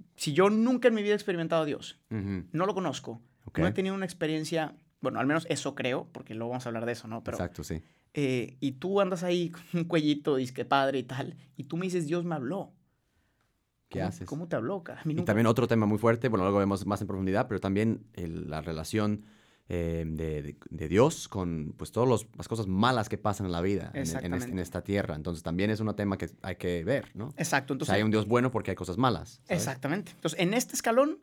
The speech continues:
Speaker 1: vamos a hablar de Dios.
Speaker 2: Exacto.
Speaker 1: ¿Quién es Dios? ¿No?
Speaker 2: Ujú.
Speaker 1: Ahora bien, una vez que estamos de acuerdo en nuestra, en este camino, en esta discusión,
Speaker 2: Ujú.
Speaker 1: de que sí existe Dios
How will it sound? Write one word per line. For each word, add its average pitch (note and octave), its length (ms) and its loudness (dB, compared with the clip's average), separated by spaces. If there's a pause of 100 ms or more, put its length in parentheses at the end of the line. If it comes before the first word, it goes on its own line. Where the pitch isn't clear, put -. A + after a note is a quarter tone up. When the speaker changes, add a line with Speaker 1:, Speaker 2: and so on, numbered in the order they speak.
(120)
Speaker 1:
vamos F#3 240 -2
a - 20 -2
hablar F3+ 340 0 (320)
de D3+ 300 -4
Dios. A#2+ 360 -8 (200)
Speaker 2:
Exacto. - 180 -6
Speaker 1:
¿Quién G3+ 220 2
es E3 140 -2
Dios? - 320 -14
¿No? D#2 220 -6
Speaker 2:
Ujú. D2 80 -16 (840)
Speaker 1:
Ahora D3 280 4
bien, C3+ 340 0 (680)
una A#3 260 2
vez E3+ 440 0 (440)
que - 100 -4
estamos D3 420 -2
de D3+ 60 0
acuerdo C3+ 440 -2
en A2+ 100 -4
nuestra, A2+ 380 -6
en C3 160 -4
este - 180 -10
camino, B2+ 380 -2
en A2+ 80 -4
esta A#2+ 180 -6
discusión, F#2 560 -2 (100)
Speaker 2:
Ujú. - 100 -20 (180)
Speaker 1:
de C#3+ 160 -2
que C3+ 100 -2
sí A#3 220 -6
existe C3+ 400 -6
Dios A2+ 420 -6